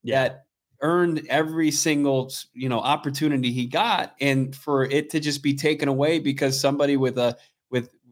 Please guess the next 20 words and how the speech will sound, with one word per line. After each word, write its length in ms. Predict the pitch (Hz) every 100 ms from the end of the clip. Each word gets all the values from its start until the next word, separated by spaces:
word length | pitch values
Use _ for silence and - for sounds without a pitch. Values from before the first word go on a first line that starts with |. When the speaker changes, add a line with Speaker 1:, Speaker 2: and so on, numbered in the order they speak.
| _ _ _
Speaker 2:
who 100 | 139
was, 280 | 131 127 - _ _
who 120 | 139 - _ -
the 80 | 135
Cardinals 400 | 147 147 147 131
utilized 500 | 143 135 127 123 -
higher 360 | 131 226 147
draft 400 | 135 127 139 185 -
capital 480 | 170 147 143 123
on 220 | 107 107 120
a 100 | 117
second 380 | - 156 151
round 280 | 131 123 120
pick 260 | - 165 165
in 200 | 123 123
Rondale 440 | 120 127 123 117
Moore 240 | 117 170 170
and 100 | 127
just 200 | 127 -
immediately 880 | 113 117 175 233 220 135 - -